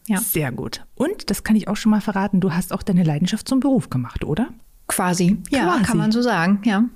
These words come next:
Speaker 2: Denn du bist die Geschäftsführerin von Elberad Touristik,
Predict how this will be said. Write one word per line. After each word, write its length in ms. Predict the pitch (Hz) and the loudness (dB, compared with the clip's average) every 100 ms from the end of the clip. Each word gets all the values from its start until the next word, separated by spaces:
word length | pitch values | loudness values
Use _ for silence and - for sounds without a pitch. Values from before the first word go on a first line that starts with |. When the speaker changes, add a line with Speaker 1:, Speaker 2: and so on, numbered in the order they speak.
| - | -2
Speaker 2:
Denn 380 | 269 277 240 302 | 2 4 2 2
du 80 | 185 | -2
bist 600 | 175 185 - - - 226 | 0 0 0 -4 -6 -2
die 60 | 170 | 0
Geschäftsführerin 680 | 160 143 - - 185 226 277 | 0 -2 -4 -2 2 2 2
von 240 | 262 196 | 0 0
Elberad 380 | 220 165 127 - | 0 -2 -4 -6
Touristik, 520 | 131 - - - | -6 -4 -4 -4